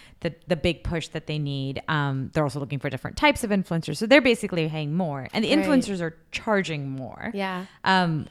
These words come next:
Speaker 2: They're
Speaker 1: where does this all end?
Speaker 2: I think it's f-, becoming interesting because the deliverables now are changing, and they don't necessarily correspond to what their fee is. So while thirty thousand,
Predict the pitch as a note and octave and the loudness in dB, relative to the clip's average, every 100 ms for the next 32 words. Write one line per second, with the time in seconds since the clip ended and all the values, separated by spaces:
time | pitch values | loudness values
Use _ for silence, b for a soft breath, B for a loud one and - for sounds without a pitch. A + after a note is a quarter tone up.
0 | - E3+ A#3+ C4 C#4 C4 B3 A#3 F3+ C#3 | -6 2 4 6 4 4 4 4 0 -4
1 | - _ _ _ _ - G#3+ B3 A#3 F#3+ | -10 _ _ _ _ 0 2 2 -2 -4
2 | - - - - - - - _ - F#3+ | -8 -20 -20 -20 -20 -20 -20 _ -6 -6
3 | - F#3+ F3+ E3 D#3+ D#3 - E3 E3 D3+ | -4 -4 -2 -2 -2 -4 -6 -6 -8 -10
4 | - - E3 E3 E3+ E3 - E3+ E3+ F3 | -12 -10 -10 -6 -6 -6 -4 -4 -2 -2
5 | E3+ D#3+ E3+ F3 F#3+ G3 F#3+ G#3+ G#3+ A3 | 0 0 2 0 4 4 4 2 4 4
6 | - F3 E3 - D#3 D#3 F3+ F3+ - E3+ | 2 0 -2 -2 -2 0 0 0 2 2
7 | E3+ F3 - G#3+ - E3 D#3+ D#3+ - D3+ | 2 2 2 0 -2 -2 -2 -4 -4 -4
8 | D#3 - - D3+ D#3 F3+ G#3+ G3+ F3 D#3 | -4 -6 -8 -2 0 0 -2 -2 2 2
9 | - D3 - E3 - - - - D#3 D#3 | 2 -2 -2 -4 -2 -4 -2 4 6 4
10 | - b b b b b b b b b | 0 b b b b b b b b b
11 | F#3 F#3+ F#3 F3 E3+ - G#3 G#3 G#3 F#3 | 4 8 10 8 4 0 0 0 0 -2
12 | F#3 E3+ F3 E3+ D3 C#3+ C#3+ E3 | 2 4 2 2 0 0 -4 -8